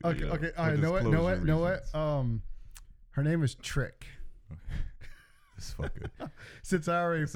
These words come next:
Speaker 1: fucked
Speaker 2: he already
Speaker 1: up,
Speaker 2: said it, yeah.
Speaker 1: since, since, all right, so I was dating this, uh, this black chick named Trick.
Speaker 2: Uh-huh.
Speaker 1: And, uh, she was probably the nastiest bitch I've ever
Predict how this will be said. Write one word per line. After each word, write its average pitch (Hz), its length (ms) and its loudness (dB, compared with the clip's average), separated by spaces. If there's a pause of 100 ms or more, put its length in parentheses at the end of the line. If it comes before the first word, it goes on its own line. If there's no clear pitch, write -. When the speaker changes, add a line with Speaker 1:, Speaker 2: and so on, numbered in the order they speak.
Speaker 1:
fucked 156 60 0
Speaker 2:
he 110 80 4
already 101 180 4
Speaker 1:
up, - 40 -2
Speaker 2:
said 98 220 0
it, 78 160 0
yeah. 80 300 0
Speaker 1:
since, 110 280 -2
since, 135 160 -2 (220)
all 135 120 -2
right, 117 120 -6
so 131 380 0 (440)
I 131 100 -2
was 156 120 2
dating 185 240 0
this, 165 260 0
uh, 131 480 0 (300)
this 127 180 -2
black 123 360 -2 (200)
chick - 400 -4 (100)
named 113 400 -2 (680)
Trick. - 460 -4 (300)
Speaker 2:
Uh-huh. 71 260 -2 (340)
Speaker 1:
And, 117 200 0
uh, 104 300 -4 (300)
she 170 400 -4
was 143 200 0
probably 113 480 4 (120)
the 135 160 0
nastiest 113 640 0
bitch 104 200 -8
I've 98 240 -10
ever 101 280 -10